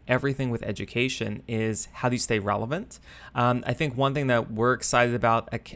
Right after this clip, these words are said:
at Galvanize is we were acquired in January twenty twenty by K twelve. So we're a publicly traded company in the United States now. That means that we're working with the largest provider of charter schools, which are these, like, public-private hybrid schools in the States, um,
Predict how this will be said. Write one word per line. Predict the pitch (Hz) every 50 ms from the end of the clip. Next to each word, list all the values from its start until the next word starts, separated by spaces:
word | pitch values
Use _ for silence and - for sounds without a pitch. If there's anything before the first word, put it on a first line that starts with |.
| - -
at | 117 113 110 113
Galvanize | 107 110 110 123 127 131 123 113 110 110 110 -
is | 113 113 104 104
we | 123 131
were | 127 151 139
acquired | - - - 113 110 113 131 135
in | 135 123 117
January | 107 107 107 110 113 113 120 117 120 -
twenty | - - - 117 113 110
twenty | - - 110 113 113
by | 90 104 104
K | - - 113 117
twelve. | - - 110 110 117 151 202 - -
So | - - - 120 113
we're | 117 120
a | 117
publicly | - - - 127 135 131 - 139 127
traded | - - - 120 110 110 -
company | - 113 107 - 113 117 117
in | - - 117 113 110 110
the | 110 113 107
United | 110 107 107 110 107 107 107 104 - -
States | - - - 120 120 127 - -
now. | 165 160 165 190 208 - - - - - - - -
That | 113 107 123 127 127 -
means | 139 135 135 131 131 131 -
that | - 123 117 - -
we're | 120 117
working | 117 123 127 123 - 131 123
with | 120 117 -
the | 117
largest | 107 113 113 117 113 - 110 -
provider | - - 104 107 107 107 113 113
of | 98 101 -
charter | - - - - 135 131 131 131
schools, | 123 - - - 113 104 - - - -
which | - 117 - -
are | 117 113
these, | 110 117 113 - -
like, | - - - -
public-private | - - 139 135 135 131 131 - - - 120 120 - 117 - - - - - - _ - -
hybrid | - 127 135 131 117 127 120 113
schools | - - - - 123 113 110 107 104 -
in | - 107 101
the | 98
States, | - - 143 147 156 160 - - - - - - - - - -
um, | - 110 107 107 107 107 107 113